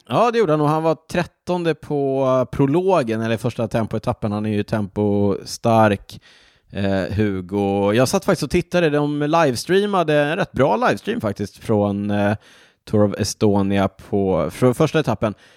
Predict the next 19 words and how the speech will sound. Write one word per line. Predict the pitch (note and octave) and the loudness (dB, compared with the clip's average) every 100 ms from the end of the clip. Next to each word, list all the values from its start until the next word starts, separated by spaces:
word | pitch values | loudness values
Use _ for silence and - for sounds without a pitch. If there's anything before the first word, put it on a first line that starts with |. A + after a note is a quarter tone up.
| _ _ _ - | _ _ _ -2
Och, | A#2 A2+ _ _ - | -2 -2 _ _ -4
eh, | A#2 A#2 A#2 A2+ - A2+ | -2 0 0 -2 -4 -8
b-, | G2 A#2 | -8 -8
både | B2 D#3 D3+ D#3 G3 F#3+ E3 | -2 2 2 2 2 2 2
Edvin | F3 E3 E3+ | 2 0 0
Lovidius | E3 E3 E3+ D#3 C#3 - | 0 0 0 2 0 -2
och | - D3+ - - | -2 -2 -2 -2
Hugo | C#3+ D3 C3 | 0 2 0
Forsell | C3+ - E3+ E3 D3+ C3+ | -2 0 2 2 0 -2
var, | C3+ C3 C3 C3 C3 C3 C3+ | 0 2 2 2 2 0 2
Edvin | G3+ G#3+ A#3 | 0 0 0
var | A#3 G3+ | 0 0
aktiv | - F3+ | -2 -2
i | |
början. | E3+ E3 B2+ | 0 0 2
Hugo | F3+ F#3 F3 | 2 0 -2
försökte | E3+ E3+ C#3+ D3 | 0 0 0 -2
komma | - C#3 | -4 0
loss | C3 A#2 - | 2 2 -2